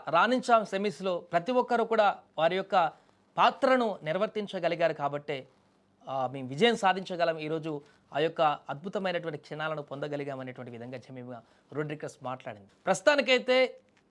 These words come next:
టీం సభ్యులందరూ మాట్లాడిన దాంట్లో కంటే కూడా జెమిమా రోడ్రిగస్ ఏం మాట్లాడింది, ఎలాంటి కాన్వర్జేషన్ అక్కడ జరిగింది అనేటువంటి చర్చ కొనసాగింది. అదే ఇప్పుడు,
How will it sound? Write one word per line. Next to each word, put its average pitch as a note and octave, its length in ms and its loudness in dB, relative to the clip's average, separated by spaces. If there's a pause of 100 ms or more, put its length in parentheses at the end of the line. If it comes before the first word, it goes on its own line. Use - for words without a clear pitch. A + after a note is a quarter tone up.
(200)
టీం B3 180 0
సభ్యులందరూ A#3+ 560 2
మాట్లాడిన A3+ 500 2
దాంట్లో F#3+ 320 -2
కంటే D3+ 280 -4
కూడా C#3+ 240 -8 (300)
జెమిమా C4+ 400 2
రోడ్రిగస్ A3+ 520 2
ఏం F#3 120 -4
మాట్లాడింది, C#3+ 540 -4 (500)
ఎలాంటి A#3 260 2
కాన్వర్జేషన్ G#3 580 0
అక్కడ D#3+ 160 -6
జరిగింది E3+ 360 -4
అనేటువంటి D3+ 420 -6
చర్చ C3 320 -6 (280)
కొనసాగింది. A#2+ 500 -8 (680)
అదే G3+ 160 4
ఇప్పుడు, F#3 320 -2